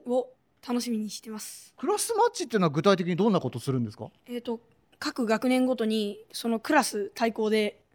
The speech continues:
Speaker 2: そのスポーツなどを競って順位を決める。
Speaker 1: これはあの、一年通してあったりするんですか？
Speaker 2: いや、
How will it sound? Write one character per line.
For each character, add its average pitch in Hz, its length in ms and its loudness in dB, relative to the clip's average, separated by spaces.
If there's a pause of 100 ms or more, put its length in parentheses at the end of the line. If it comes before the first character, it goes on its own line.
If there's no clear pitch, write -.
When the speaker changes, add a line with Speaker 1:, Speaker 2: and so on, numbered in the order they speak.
Speaker 2:
そ - 160 -12
の 220 180 -8 (880)
ス - 140 -20
ポ 311 140 -4
ー - 20 -2
ツ 240 100 -6
な 233 100 0
ど 220 120 0
を 220 320 2
競 - 220 -2
っ 262 40 -4
て 254 440 2
順 226 200 -2
位 214 60 -2
を 208 60 -4
決 - 100 -10
め 214 100 -4
る。 214 140 -8 (960)
Speaker 1:
こ 349 60 -16
れ 370 60 -10
は 339 60 -4
あ - 20 -8
の、 277 240 -4
一 240 200 -6
年 202 140 2
通 180 140 -4
し - 60 -10
て 123 300 -14 (120)
あ 143 60 -16
っ - 20 -12
た 147 80 -14
り 127 60 -12
す 143 100 -18
る 127 60 -16
ん 120 40 -20
で 113 60 -20
す - 60 -20
か？ 113 80 -20 (1400)
Speaker 2:
い 302 40 -14
や、 285 140 -6